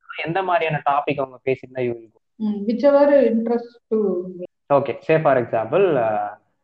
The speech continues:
Speaker 1: அஹ், இப்ப நீங்க ஒரு ஆன்லைன் செக்ஷுவல் ஹராஸ்மெண்ட் பத்தி ஒரு எபிசோட் பண்றீங்க அப்படின்னா,
Speaker 2: ம்,
Speaker 1: ஆன்லைன்
Speaker 2: பண்ணிருக்கேன்
Speaker 1: செக்ஷுவல்
Speaker 2: already.
Speaker 1: ஓகே, அப்ப ஸ்கிரிப்ட் ஒர்க்ல நீங்க இருக்கும்போது actually அங்க ஒரு ரூம் இருக்குன்னா you will go.
Speaker 2: யா, ம்.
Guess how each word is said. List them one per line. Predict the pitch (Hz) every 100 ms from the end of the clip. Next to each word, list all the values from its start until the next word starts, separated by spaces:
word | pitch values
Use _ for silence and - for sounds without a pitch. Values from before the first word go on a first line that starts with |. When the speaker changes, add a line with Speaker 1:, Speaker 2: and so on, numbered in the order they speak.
| -
Speaker 1:
அஹ், | 123 120 117 123
இப்ப | 151 165 151
நீங்க | 160 156
ஒரு | 151
ஆன்லைன் | 147 180 180 165 143 123 117
செக்ஷுவல் | 135 - 139 123 123
ஹராஸ்மெண்ட் | - 113
பத்தி | 113 113 135
ஒரு | 120 113
எபிசோட் | 127 127 117
பண்றீங்க | 113 113 117 113 110
அப்படின்னா, | 104 98 101 165 269 - _ _
Speaker 2:
ம், | 196 196
Speaker 1:
ஆன்லைன் | 220 220 202
Speaker 2:
பண்ணிருக்கேன் | 247 262
Speaker 1:
செக்ஷுவல் | 254 220 180
Speaker 2:
already. | 190 196 190 - - _ - - - - 107
Speaker 1:
ஓகே, | 127 123
அப்ப | 123 135 185 175
ஸ்கிரிப்ட் | - 185 -
ஒர்க்ல | 208 185 156
நீங்க | 139 135
இருக்கும்போது | 131 170 175 151 143 151
actually | 135 - -
அங்க | 175 160 143
ஒரு | 135
ரூம் | 143 165
இருக்குன்னா | 147 131 175
you | 147
will | 139 123
go. | 117 - _ _ _ 233
Speaker 2:
யா, | 196 180 - -
ம். | 233 196